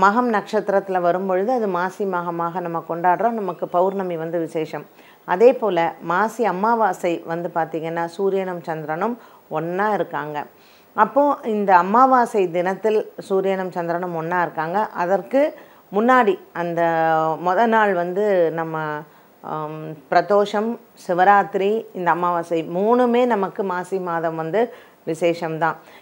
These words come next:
இந்த வருடம் வியாழக்கிழமை வந்து பார்த்திங்கன்னா பிரதோஷமும் வருது, சிவராத்திரியும் வருது. இரண்டும் சேர்ந்து வியாழக்கிழமை அன்று வருவது ரொம்ப சிறப்பான ஒன்று.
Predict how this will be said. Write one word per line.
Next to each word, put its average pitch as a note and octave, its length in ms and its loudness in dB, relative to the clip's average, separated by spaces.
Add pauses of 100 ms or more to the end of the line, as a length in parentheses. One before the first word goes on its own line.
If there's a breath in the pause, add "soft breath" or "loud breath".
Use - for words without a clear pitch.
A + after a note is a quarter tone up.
இந்த C4+ 360 2
வருடம் F3+ 400 2 (140)
வியாழக்கிழமை E3+ 800 0
வந்து E3+ 260 -6
பார்த்திங்கன்னா E3 540 -4 (100)
பிரதோஷமும் G3 720 -2
வருது, D#3+ 400 0 (280)
சிவராத்திரியும் E3+ 640 -2
வருது. D3 280 -6 (300 loud breath)
இரண்டும் G#3+ 520 -2
சேர்ந்து F#3 640 -2
வியாழக்கிழமை F3 880 -2
அன்று E3 260 -6
வருவது D#3+ 560 -2 (340 loud breath)
ரொம்ப F#3+ 480 0
சிறப்பான D#3+ 720 -4
ஒன்று. D3+ 400 -6